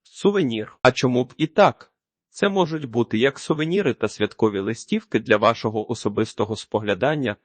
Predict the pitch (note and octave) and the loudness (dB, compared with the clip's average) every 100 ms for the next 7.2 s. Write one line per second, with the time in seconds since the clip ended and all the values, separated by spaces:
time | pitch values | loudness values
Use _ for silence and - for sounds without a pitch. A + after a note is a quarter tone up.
0 | _ _ - G3 - B2+ - G#2+ A2 D3+ | _ _ 0 0 2 -2 2 2 4 2
1 | F3+ F3+ C#3 G#2+ G#2 D3 E3+ - F3 - | 0 -2 0 0 2 2 0 -2 -4 -4
2 | - - F#2 F2 - - - G#2+ G#2+ G#2+ | -8 -4 -2 -2 -6 -8 -6 2 2 2
3 | G#2 G#2+ - G#2 G#2 E3+ - F3 C#3 B2 | -2 -4 -2 -4 0 -2 -2 0 2 0
4 | A2+ A2 - - - A2 A2+ G#2 G#2+ C3+ | 2 2 0 -10 -8 -4 -2 0 2 0
5 | D3 A#2 G#2+ G#2+ G2 - - A2+ A2+ G#2+ | -2 -4 -2 2 0 -2 -12 -4 -2 -2
6 | - G#2 G#2 G#2 C3+ D#3+ D#3 C3 - - | -4 -4 -4 0 2 2 -2 -6 -4 -2
7 | G2+ G2 | -2 -4